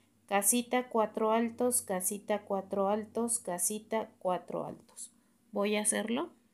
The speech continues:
Listo, bonitas, así es como luce y vamos a cerrar nuestra vuelta realizando dos casitas, cuatro puntos altos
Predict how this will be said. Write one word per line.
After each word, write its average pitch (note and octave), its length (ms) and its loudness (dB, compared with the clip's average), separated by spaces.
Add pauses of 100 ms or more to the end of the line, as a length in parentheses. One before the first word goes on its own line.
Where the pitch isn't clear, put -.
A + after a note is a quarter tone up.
(1500)
Listo, A#3 460 2
bonitas, G3 500 -2
así G#3 320 -2
es G#3+ 160 0
como G#3+ 300 -4
luce G#3 480 -2 (160)
y A3+ 100 2
vamos A#3+ 400 2
a A#3 80 -2
cerrar G3+ 400 -2
nuestra G#3 380 -4
vuelta G#3 560 -4
realizando G#3+ 960 -2 (560)
dos G#3 340 0
casitas, A3 800 -2 (420)
cuatro A3+ 420 0
puntos A3 460 0
altos A3 680 -2